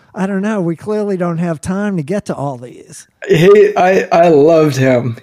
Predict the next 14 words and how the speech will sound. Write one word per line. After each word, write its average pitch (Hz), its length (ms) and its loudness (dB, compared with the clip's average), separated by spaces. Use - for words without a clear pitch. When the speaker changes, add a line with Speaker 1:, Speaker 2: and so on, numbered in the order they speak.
Speaker 2:
He's 160 340 2
like 143 200 0
a 123 160 2
Speaker 1:
You - 80 0
loved 196 320 -4
Leif 202 300 -4
Garrett, 214 480 -4
really? 190 260 2
Speaker 2:
Yeah, 180 240 4
I 214 120 4
mean, 226 200 6
he 247 120 4
was 254 200 4
like, 269 160 2